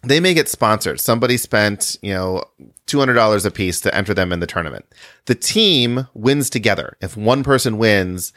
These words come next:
the team gets the prize, the sponsor gets a cut of it, but it, everyone on the team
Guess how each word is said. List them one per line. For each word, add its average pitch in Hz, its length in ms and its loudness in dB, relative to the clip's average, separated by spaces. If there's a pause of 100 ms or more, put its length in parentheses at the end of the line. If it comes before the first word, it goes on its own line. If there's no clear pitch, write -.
(120)
the 104 80 -8
team 127 260 0
gets - 180 0
the - 60 -2
prize, 104 320 2
the 104 80 -4
sponsor 104 340 0
gets 104 160 0
a 104 60 -6
cut 101 240 0
of 95 80 2
it, 92 280 2
but 101 140 0
it, - 160 0
everyone 113 320 2
on 107 120 2
the 95 60 -6
team 92 640 -4